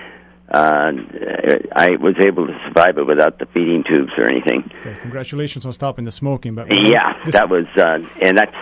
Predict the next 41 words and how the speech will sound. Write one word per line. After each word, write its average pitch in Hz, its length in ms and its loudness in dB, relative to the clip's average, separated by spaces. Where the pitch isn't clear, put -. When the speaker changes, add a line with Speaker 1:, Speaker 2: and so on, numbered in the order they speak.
Speaker 1:
I 85 100 4
think, 98 240 0
h-, 80 140 -4
how 85 180 4
I 73 80 2
got 85 260 2
it - 80 -4
in - 60 -14
the 57 80 -10
first 104 240 2
place. - 220 -8
Speaker 2:
Correct. 143 280 -2
So 160 100 -4
this 175 140 -2
brings 156 240 -2
us - 20 -12
to - 40 -20
the 131 80 -4
next 147 180 -2
point, 110 420 -6
which - 220 -6
is 123 240 -2
that, 113 280 -6
uh, 120 160 -6
if 147 280 -6
you 160 80 -2
receive 147 360 -2
treatment, 120 540 -8
if 127 160 -14
you're 156 140 -4
a 160 40 -6
smoker 147 380 -4
and 107 80 -10
you 107 60 -10
receive 139 320 -8
treatment 143 320 -8
for 127 140 -10
head 123 120 -6
and 123 80 -8
neck 120 140 -8
cancer, 127 500 -10